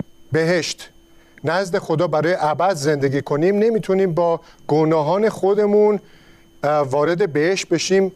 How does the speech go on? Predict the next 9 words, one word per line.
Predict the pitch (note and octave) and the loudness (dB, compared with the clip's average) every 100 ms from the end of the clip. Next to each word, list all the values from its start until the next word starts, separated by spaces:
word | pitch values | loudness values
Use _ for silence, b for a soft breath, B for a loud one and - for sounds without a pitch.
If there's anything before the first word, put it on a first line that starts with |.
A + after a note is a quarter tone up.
| _ | _
و | D3 D#3 D3+ C#3 - - | -2 2 2 -2 -6 -6
برای | C#3+ D#3 - | -2 -2 -2
ابد | C3+ C3+ D#3+ G3 A3+ - B | -2 0 0 0 -2 -6 B
با | C#3+ | -6
خدای | C#3 D3 C#3 D#3+ F#3 | -4 -2 0 2 2
بسیار | C3+ C#3+ - D#3 D3 - | 0 -2 -2 -2 -2 0
مقدس | C#3+ C3 C#3 C3+ D#3+ F#3 - | 0 0 0 0 0 -2 -2
زندگی | D3 C#3+ D3+ G#3 | 0 0 0 -2
کنیم. | F#3+ F3+ C#3 | 0 0 -2